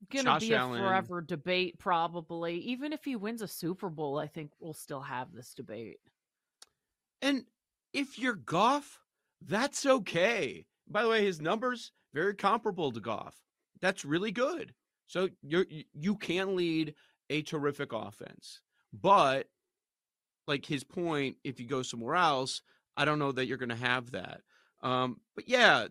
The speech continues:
Speaker 2: there, there are only so many Mahomes, Lamar, Josh Allen. You know, I d-, Rodgers probably isn't there anymore. If you wanna put Herbert up there, okay, fine. Maybe we'll see more of that with Harbaugh there and, and some of the weapons that he has. If they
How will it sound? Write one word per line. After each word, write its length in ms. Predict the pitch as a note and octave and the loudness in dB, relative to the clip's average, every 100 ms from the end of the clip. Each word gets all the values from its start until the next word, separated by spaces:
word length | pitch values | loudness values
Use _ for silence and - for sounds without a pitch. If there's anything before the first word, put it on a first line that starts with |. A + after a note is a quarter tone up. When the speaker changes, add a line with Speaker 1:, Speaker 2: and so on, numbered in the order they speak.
| D3+ | -2
Speaker 2:
there, 240 | F#3 D#3+ - | 0 0 -2
there 120 | F3+ | -2
are 140 | E3+ | 0
only 260 | F3+ G3 G3+ | -2 -4 -6
so 300 | - - E3 | -6 -4 -2
many 640 | E3 C#3 C3+ B2+ A#2+ A#2 - _ _ _ - | 0 0 0 0 -2 -4 -12 _ _ _ -10
Mahomes, 680 | G#2+ D3 D#3 D3 C#3+ C3+ - _ | -4 -2 -2 -2 -4 -6 -14 _
Lamar, 800 | - A2 C#3 D3+ C#3+ C#3+ C#3 C3+ - _ _ _ - | -8 -4 0 2 2 2 0 -4 -10 _ _ _ -10
Josh 300 | C#3+ B2 - | -6 -4 -2
Allen. 680 | D3+ D3 D3+ C#3+ C#3 C3+ C3 _ _ _ _ _ - | 0 0 2 2 0 -4 -8 _ _ _ _ _ -12
You 100 | G#2+ | -8
know, 100 | G#2+ | -2
I 100 | G2+ | 2
d-, 100 | B2+ - - - - - | 0 -2 -10 -18 -18 -8
Rodgers 380 | C3+ C#3 B2+ A#2+ | 0 2 0 -2
probably 260 | C#3+ B2+ | -4 -2
isn't 200 | A#2 A#2+ | -4 -4
there 220 | B2+ B2+ | -2 0
anymore. 580 | B2 A#2+ A#2+ A#2 A#2+ A#2 | 0 -2 -2 -2 0 -2
If 200 | - B2 | -2 -6
you 80 | A#2+ | -4
wanna 180 | B2 A#2 | -4 -4
put 180 | - A#2+ | -6 -6
Herbert 400 | - F3 D#3+ D3+ | -2 0 0 0
up 200 | C#3 - | 0 0
there, 340 | C3+ C3+ B2+ C3 | 0 2 0 -4
okay, 180 | - | -8
fine. 540 | A#2 - C#3+ C#3 C3 B2+ | -8 -2 0 0 0 -2
Maybe 200 | A#2 A#2+ | -4 -6
we'll 140 | A2 | -8
see 220 | A2+ C#3+ | -6 -4
more 220 | D3 C3+ B2+ | -2 0 0
of 100 | B2 | 2
that 360 | C3 B2+ A#2 - - - _ | 4 4 0 -6 -20 -20 _
with 120 | A2+ | -2
Harbaugh 380 | A#2+ D3 C3+ C3 | 2 4 6 6
there 280 | B2 A#2+ A#2+ | 6 4 4
and, 180 | A2 - | 2 -2
and 100 | A2+ | -6
some 140 | A2 B2 | -6 -4
of 40 | |
the 60 | A2+ | -4
weapons 300 | A#2 - F#2+ | -4 -4 -8
that 120 | G#2 | -4
he 140 | D3 | 2
has. 300 | D#3+ C#3+ C3+ | 6 6 6
If 80 | A2 | 2
they 140 | - | -8